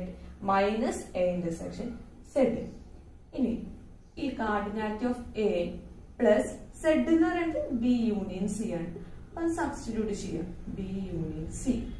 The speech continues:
minus A intersection B union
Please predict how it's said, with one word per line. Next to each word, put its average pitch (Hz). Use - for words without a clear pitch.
minus 180
A 180
intersection 277
B 214
union 170